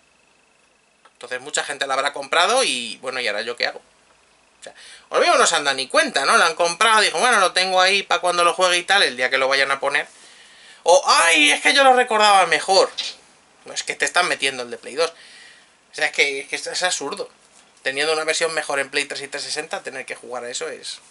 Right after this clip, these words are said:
es estúpido. Pero bueno, hablando de más versiones de Code Verónica, ya digo, aquí tengo el de GameCube. Este no lo consiguió, además, el, nuestro buen amigo Alpha tres, la gaviotilla.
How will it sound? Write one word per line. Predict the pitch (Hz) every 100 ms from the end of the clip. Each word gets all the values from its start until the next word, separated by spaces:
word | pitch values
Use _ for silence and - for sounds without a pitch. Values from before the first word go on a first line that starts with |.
| _ _ _ _ -
es | 131 120
estúpido. | - - _ _ _ _ _ _ - - - - - - - _ _
Pero | 127 131
bueno, | 151 - _ _ -
hablando | 165 185 220 214
de | 202
más | 196
versiones | 190 180 151 151 120 113 - - - _ -
de | 135
Code | 131 165 165
Verónica, | 156 139 123 120
ya | 135 151
digo, | 139
aquí | 123 160
tengo | 170 165
el | 160
de | 143
GameCube. | 143 143 - 110 - _ _ -
Este | - 160
no |
lo | 151
consiguió, | 147 139 135
además, | 151 147 165 196 - - - - _ _ -
el, | 127 123 123 123 123
nuestro | 120 123
buen | 127
amigo | 127 127 131
Alpha | 127 - 127
tres, | 113 110 - _ _ _ -
la | 127
gaviotilla. | 127 120 123 123 131